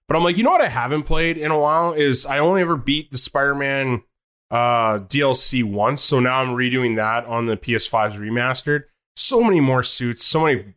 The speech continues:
more iconic suits. Uh, I do think Miles has the better combat, and, like, you know, the stealth options are a lot more. You can do, like, wall and roof take, like, you know, perch,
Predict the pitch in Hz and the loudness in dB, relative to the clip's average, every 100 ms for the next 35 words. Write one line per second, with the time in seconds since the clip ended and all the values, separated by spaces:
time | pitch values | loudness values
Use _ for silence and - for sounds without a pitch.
0 | - 127 139 139 120 - - 117 123 107 | -14 -2 2 2 0 -4 -4 -2 0 -2
1 | - 113 107 - - 110 107 104 95 _ | -4 -4 -4 -6 -4 -2 0 0 -4 _
2 | _ _ _ 160 - 240 262 165 - - | _ _ _ -4 0 0 2 0 -2 -8
3 | 120 120 139 143 151 127 - - 117 110 | -2 0 0 0 0 0 -2 -6 -6 -4
4 | 101 95 _ _ _ _ _ - 131 123 | -6 -10 _ _ _ _ _ -4 -2 -2
5 | - - 110 123 139 147 - _ _ _ | -2 -2 0 0 0 -2 -6 _ _ _
6 | - 120 123 113 110 98 143 131 113 - | -6 0 2 2 0 -2 0 0 0 -2
7 | - - 120 123 - 127 123 120 131 120 | -2 0 0 0 -2 -2 -2 0 -2 -2
8 | 113 117 113 120 120 110 113 113 113 117 | 0 0 2 2 0 -2 0 2 2 0
9 | - - 123 120 113 113 98 98 113 117 | -4 -6 -2 0 2 0 -2 -2 0 2
10 | 113 110 98 98 123 117 - 113 104 - | -2 -4 -6 -2 0 -2 -2 -4 -4 -4
11 | 110 104 101 _ _ 110 104 98 98 _ | -2 -2 -6 _ _ -6 -4 -4 -6 _
12 | - 120 110 - | 2 2 0 -6